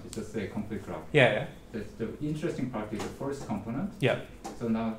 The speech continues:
Speaker 1: and then it's relatively simple because it's either
Speaker 2: Yeah,
Speaker 1: tree
Speaker 2: yeah, yeah.
Speaker 1: or, like,
Speaker 2: I mean, it's
Speaker 1: system.
Speaker 2: bounded tree width. It's,
Speaker 1: Yeah,
Speaker 2: it's
Speaker 1: yeah.
Speaker 2: very, like, there's a lot of things you can say about graphs of bounded tree width.
Speaker 1: Ah, so
Speaker 2: Um,
Speaker 1: then, then that can be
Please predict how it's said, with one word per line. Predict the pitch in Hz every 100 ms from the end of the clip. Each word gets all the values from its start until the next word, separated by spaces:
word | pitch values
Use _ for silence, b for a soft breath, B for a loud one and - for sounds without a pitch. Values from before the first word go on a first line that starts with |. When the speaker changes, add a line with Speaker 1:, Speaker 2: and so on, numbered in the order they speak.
| - 113
Speaker 1:
and | 117
then | 127
it's | -
relatively | - 113 131 131 131 120
simple | 104 101 95 143
because | 110 104 98 90
it's | -
either | 110 113
Speaker 2:
Yeah, | 190 151 135
Speaker 1:
tree | 127
Speaker 2:
yeah, | 101
yeah. |
Speaker 1:
or, | 98 92
like, | - -
Speaker 2:
I |
mean, | 202
it's | 208
Speaker 1:
system. | 214 233
Speaker 2:
bounded | 185 135 -
tree | - 202
width. | 120 117 -
It's, | 127 -
Speaker 1:
Yeah, |
Speaker 2:
it's | 151 123
Speaker 1:
yeah. |
Speaker 2:
very, | 151 190 -
like, | 147 147 - - - -
there's | - 151
a |
lot | 185 226 202
of |
things | - 170 -
you | 139
can | 131
say | 175 131
about | 127 127
graphs | 147 127 135
of |
bounded | 127 123 120 113
tree | 156 117
width. | - - - - - -
Speaker 1:
Ah, | 110 95
so | - 127
Speaker 2:
Um, | 120 110 123
Speaker 1:
then, | 123 127
then | 120
that | 117 117
can | 131 117
be | 113